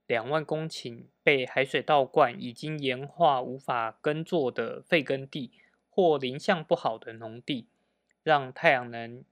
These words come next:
业者可以在这些地方去架设太阳能板，然后太阳能板底下则去栽种农作物。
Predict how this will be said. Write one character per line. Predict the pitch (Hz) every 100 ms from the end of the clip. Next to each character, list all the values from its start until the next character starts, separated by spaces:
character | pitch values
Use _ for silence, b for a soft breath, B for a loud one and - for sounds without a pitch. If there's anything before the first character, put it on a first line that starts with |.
| _
业 | 156 127
者 | 113 107
可 | -
以 | 123
在 | 135 123 113 b b b _
这 | 147
些 | 135 135
地 | 151 139
方 | 117 123 120
去 | 117 135 117 113 120 _ _ _
架 | - 123
设 | 113 135 120
太 | 135
阳 | 113 107
能 | 107 _
板， | 113 - b b b b -
然 | 120
后 | 131
太 | 135 143
阳 | 131
能 | 123 123
板 | 127 123
底 | 120
下 | 110 135 131
则 | 123 _ 117 110 113
去 | 113 - 139 120 113 123 _ _ _
栽 | - 135 135
种 | 156 143 120
农 | 113 120
作 | - 139
物。 | 123 139